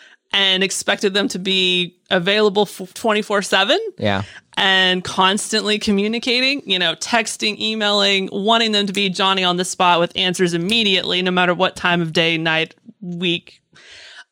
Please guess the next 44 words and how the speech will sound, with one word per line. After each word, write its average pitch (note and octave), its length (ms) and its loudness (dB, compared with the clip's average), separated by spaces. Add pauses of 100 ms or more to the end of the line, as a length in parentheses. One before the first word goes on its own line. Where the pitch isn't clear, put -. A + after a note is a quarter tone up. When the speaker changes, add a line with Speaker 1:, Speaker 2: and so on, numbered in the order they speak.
Speaker 1:
Um, F#3 400 0
then G#3 280 2
the G3+ 220 2 (100)
other D4+ 240 4
extreme, G#3 600 -2 (340)
never A#3+ 400 2
hearing D#3 320 0
from D#2+ 220 -14
them, - 300 -20
even G#3+ 340 2
when G3+ 120 2
you G3+ 120 0
have A#3+ 380 2
questions, - 680 -4
Speaker 2:
Mm-hmm. G#2+ 640 2
Speaker 1:
when G3+ 140 2
you G3 120 0
need A#3 260 0
to G#3 80 -2
get G3 120 2
an F3 140 2
answer D#3+ 320 -2
back, C3+ 400 -12
not G3+ 340 2
getting G3 240 2
any G#3+ 200 4
response. - 720 -4
So G3 320 4
the, F#3 280 -8
the G3 300 -2
two D4 360 -2
extremes A#3 880 0
of F3+ 260 2
way G3+ 380 0
too B3 240 0
much A3+ 320 2
communication F3+ 1040 0
Speaker 2:
Yeah. G2 180 4
Speaker 1:
instead D3+ 220 2
of G3 180 -2
booking G3+ 320 2
an F#3+ 60 0
appointment F3+ 720 -2
and, E3+ 280 -4